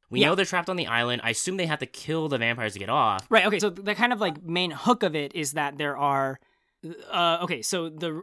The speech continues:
Speaker 2: the reason why there are vampires is actually because there was this company that was researching basically, like, a,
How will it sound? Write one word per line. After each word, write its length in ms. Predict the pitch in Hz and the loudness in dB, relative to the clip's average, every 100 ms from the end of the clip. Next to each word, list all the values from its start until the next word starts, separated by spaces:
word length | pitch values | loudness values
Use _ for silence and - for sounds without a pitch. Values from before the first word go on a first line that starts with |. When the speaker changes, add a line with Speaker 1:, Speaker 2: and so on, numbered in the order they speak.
| - | -8
Speaker 2:
the 160 | 165 | -10
reason 380 | 156 240 302 320 | -4 -2 -2 2
why 160 | 240 226 | 2 2
there 140 | 190 | 0
are 120 | 151 | -2
vampires 1040 | 143 139 160 262 302 226 156 135 131 127 127 | -6 -6 -4 0 0 0 -2 -2 -6 -8 -8
is 120 | - 156 | -6 -2
actually 360 | 170 - 175 | 0 0 -4
because 680 | 151 147 151 139 139 143 - - _ _ _ - | -2 -4 -4 -6 -6 -6 -8 -12 _ _ _ -6
there 160 | 165 | -2
was 180 | 165 160 | -2 -4
this 160 | 165 - _ - | -6 -10 _ -4
company 540 | - 233 240 247 233 | 2 2 2 -2 -2
that 180 | 175 175 | 0 0
was 200 | 160 147 | -2 -6
researching 680 | 147 180 190 170 180 165 160 | -4 -2 -4 -6 -4 -4 -4
basically, 420 | 160 - 160 151 | -4 -4 -6 -6
like, 320 | 143 135 - _ _ _ _ - | -6 -8 -12 _ _ _ _ -4
a, 520 | 165 156 147 143 139 | 0 0 0 -2 -8